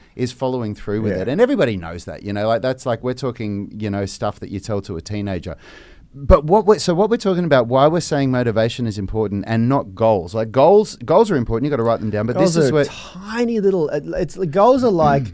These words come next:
Speaker 1: <clears throat>
Speaker 2: to me, sorry to cut you off, goals are like getting a good physique when you exercise every day. It's the side effect to being motivated.
Speaker 1: Yep.
Speaker 2: You don't, you don't make goals to become motivated. You figure out what your intrinsic motivator is,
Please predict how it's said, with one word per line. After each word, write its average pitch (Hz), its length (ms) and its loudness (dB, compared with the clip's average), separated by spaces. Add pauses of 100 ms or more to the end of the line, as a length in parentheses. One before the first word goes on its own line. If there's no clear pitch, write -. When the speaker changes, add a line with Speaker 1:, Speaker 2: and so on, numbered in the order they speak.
(120)
Speaker 1:
<clears throat> - 180 -20
Speaker 2:
to 170 100 0
me, 175 440 4
sorry 180 280 2
to 143 60 0
cut 139 240 -4
you 131 140 0
off, 113 240 0
goals 190 320 6
are 208 60 4
like 160 280 4
getting 143 300 2
a 131 60 2
good 131 200 -4
physique 123 420 -4
when 117 140 -2
you 107 100 -2
exercise 113 600 -4
every 98 200 -6
day. 85 240 -10 (360)
It's 135 180 -2
the 139 100 -2
side 143 400 2
effect - 520 -6 (220)
to 120 100 -8
being 113 280 -2
motivated. 92 680 -6 (180)
Speaker 1:
Yep. 107 240 -4
Speaker 2:
You 127 120 0
don't, 170 400 2
you 147 140 -2
don't 175 280 2 (120)
make 143 400 0
goals 123 560 2
to - 120 -8
become 113 380 -4
motivated. 104 720 -2
You 113 120 -6
figure 190 460 2
out 135 180 6
what 139 200 0
your 139 180 0
intrinsic 139 540 -2
motivator 120 680 0
is, 110 320 -10